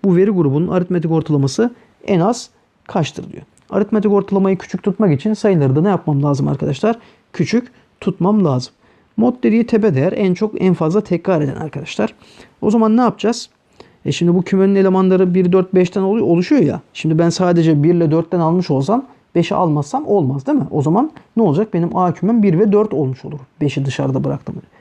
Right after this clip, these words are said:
O yüzden beşi en az bir kere bir kullanmak zorundayım. Yani şöyle bir, dört ve beş diyecek olursam beşi en az bir kere kullandım.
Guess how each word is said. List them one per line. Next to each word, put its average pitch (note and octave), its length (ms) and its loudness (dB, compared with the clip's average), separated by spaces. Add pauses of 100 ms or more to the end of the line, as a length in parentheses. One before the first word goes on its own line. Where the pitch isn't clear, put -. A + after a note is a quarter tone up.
(140)
O B3+ 100 0
yüzden E3+ 260 2
beşi G#3 200 -2
en G#3 120 0
az F#3+ 220 0
bir G3 40 0
kere F3+ 240 0
bir F#3+ 80 -2
kullanmak E3+ 540 0 (300)
zorundayım. D3+ 480 0 (280)
Yani D#3 200 0
şöyle E3+ 320 2
bir, E3+ 300 0 (180)
dört E3+ 260 0
ve D3+ 140 2
beş D#3 300 0
diyecek D3 280 2
olursam D#3+ 400 0
beşi F3 220 0
en E3+ 80 2
az E3 200 2
bir F3+ 40 2
kere F3 200 0
kullandım. E3 540 0